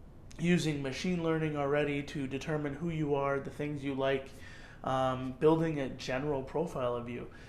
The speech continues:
And, uh, this lends itself very well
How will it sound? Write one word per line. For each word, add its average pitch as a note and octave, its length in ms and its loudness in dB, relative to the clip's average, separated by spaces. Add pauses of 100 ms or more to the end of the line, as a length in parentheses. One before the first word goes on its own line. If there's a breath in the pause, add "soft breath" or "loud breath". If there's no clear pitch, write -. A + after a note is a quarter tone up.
(320 loud breath)
And, C#3 420 0
uh, C3+ 280 2 (720 loud breath)
this F#3 320 2
lends E3+ 280 2
itself D#3 480 0
very D3+ 300 6
well A#2+ 480 0